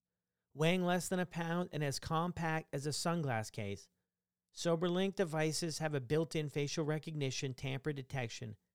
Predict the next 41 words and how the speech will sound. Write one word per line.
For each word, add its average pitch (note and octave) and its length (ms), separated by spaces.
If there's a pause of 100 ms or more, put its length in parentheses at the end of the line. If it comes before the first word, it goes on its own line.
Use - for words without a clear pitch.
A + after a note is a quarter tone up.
(420)
and C3+ 80
advanced B2 420
reporting, A#2 480
which G#2+ 220
is B2+ 80
just D3 280
another D3+ 320
way C3+ 220
of A#2+ 120
saying A2+ 400 (920)
it'll C#3 180
keep C3+ 300
you C3 120
honest. F#2+ 380 (800)
On D3+ 120
top F3 280
of F3+ 120
all F3+ 180
that, D#3+ 220
results D#3 440
are E3 40
sent E3 300
instantly F3 480
to E3+ 160
loved D#3 260
ones D#3 220
to C#3+ 100
help C#3 240
you D3 120
stay C3+ 220
accountable. G#2+ 540 (480)
Go F#3 160
after F#3 280
your E3 140
goals. B2+ 440 (320)
Visit F3 300
soberlink G3+ 640
dot G3+ 260
com C#3+ 440
slash C#3 400
recover C#3 560